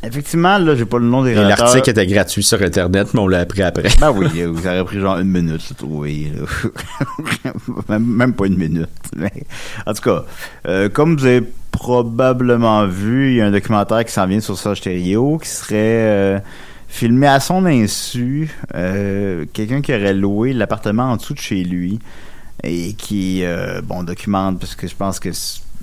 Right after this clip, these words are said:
Speaker 1: tu sais, je veux pas faire de, de diffamation, je veux pas dire de choses qui sont pas vraies, mais je pense
Speaker 2: Et
Speaker 1: que,
Speaker 2: on n'a
Speaker 1: bon,
Speaker 2: pas vu le film non plus,
Speaker 1: on
Speaker 2: là.
Speaker 1: n'a pas vu le film, mais je pense que tout le monde a compris que Serge Thériault, mettons, c'est, c'est, il est pas top shape, là. Il va, il va pas très, il va pas très bien.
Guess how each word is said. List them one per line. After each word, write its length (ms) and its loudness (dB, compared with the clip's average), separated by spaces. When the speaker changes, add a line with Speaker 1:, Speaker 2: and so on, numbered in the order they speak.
Speaker 1:
tu 60 -4
sais, 80 -4
je 60 -6
veux 40 -4
pas 140 0
faire 160 2
de, 80 2
de 140 0
diffamation, 1000 -2
je 60 -2
veux 60 -4
pas 140 -2
dire 140 -2
de 140 0
choses 300 -4
qui 100 -8
sont 120 -2
pas 120 -4
vraies, 440 -2
mais 140 -2
je 80 -10
pense 180 0
Speaker 2:
Et 80 2
Speaker 1:
que, 60 4
Speaker 2:
on 60 2
n'a 80 6
Speaker 1:
bon, 200 6
Speaker 2:
pas 40 4
vu 80 4
le 40 0
film 280 2
non 180 4
plus, 240 2
Speaker 1:
on 20 0
Speaker 2:
là. 100 2
Speaker 1:
n'a 100 2
pas 120 -2
vu 100 -2
le 60 -4
film, 380 0
mais 100 2
je 80 -6
pense 220 -2
que 60 -2
tout 200 -4
le 60 2
monde 220 2
a 60 2
compris 400 -2
que 60 -10
Serge 260 -6
Thériault, 360 -2
mettons, 460 -2
c'est, 140 -6
c'est, 460 -12
il 80 -6
est 20 -8
pas 140 0
top 160 0
shape, 400 -8
là. 60 -14
Il 260 -10
va, 80 -6
il 140 -8
va 80 -10
pas 80 -6
très, 240 -8
il 80 -6
va 60 -8
pas 120 -4
très 180 -8
bien. 140 -12